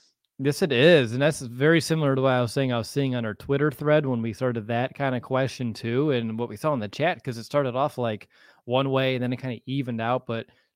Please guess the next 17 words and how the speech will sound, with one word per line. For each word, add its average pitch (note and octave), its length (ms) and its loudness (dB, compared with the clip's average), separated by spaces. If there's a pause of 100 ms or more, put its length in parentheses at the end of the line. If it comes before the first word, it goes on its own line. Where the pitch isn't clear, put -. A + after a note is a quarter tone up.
(100)
two-thirds E3 600 0
of C3 80 -8
Bears C3 260 2
fans A2+ 260 -4
would G#2+ 140 -10
rather D3 640 4 (320)
beat F3+ 400 -2
Green D3+ 400 -2
Bay B2+ 500 2 (340)
than A#2 640 -4 (140)
maintain C3 640 -2
a G#2+ 80 -2
higher A#2+ 360 -2
draft A2+ 460 -6
pick. A#2 220 -6
And A2+ 80 -6
honestly, A#2+ 560 -2